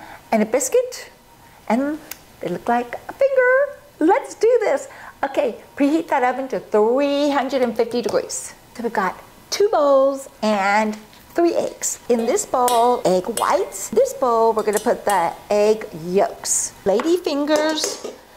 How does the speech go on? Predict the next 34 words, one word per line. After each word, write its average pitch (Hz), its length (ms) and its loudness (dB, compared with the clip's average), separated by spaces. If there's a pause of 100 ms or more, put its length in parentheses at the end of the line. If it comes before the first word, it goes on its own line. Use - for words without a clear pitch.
(240)
they're 233 160 4
really 240 380 2
fun 214 540 -2
because 190 420 -12
you 190 40 -14
can 165 160 -4
also 214 380 0
have 277 300 -2
them 285 120 0
for 277 160 -4
breakfast 311 600 -2
in 285 120 -2
the 285 60 2
morning 277 480 0
with 262 240 -2
your - 80 0
coffee. 277 920 0 (560)
Now 214 100 -2
we're 220 60 -6
gonna 208 160 -2
focus 330 440 0
on 226 160 -2
the - 100 -6 (140)
egg 247 260 2 (100)
yolk 233 540 0
bowl 175 480 0 (420)
and 226 280 0
add 233 500 0 (100)
a 226 60 -4
quarter 240 380 0
cup 247 440 0
of 214 160 -4
granulated 240 640 0
sugar, 208 640 0